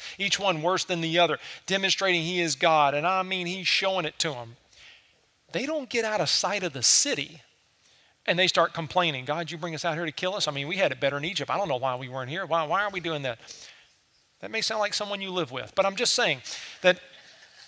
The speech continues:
then God says, "All right, we'll do one better.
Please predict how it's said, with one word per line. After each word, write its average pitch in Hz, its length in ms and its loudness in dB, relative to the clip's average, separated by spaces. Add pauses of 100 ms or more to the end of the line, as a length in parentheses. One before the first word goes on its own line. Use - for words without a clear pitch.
(1500)
then 247 220 4
God 208 300 6
says, 185 220 4
"All 208 100 10
right, 185 260 8
we'll 196 140 -2
do 196 160 -6
one 175 240 2
better. 160 400 6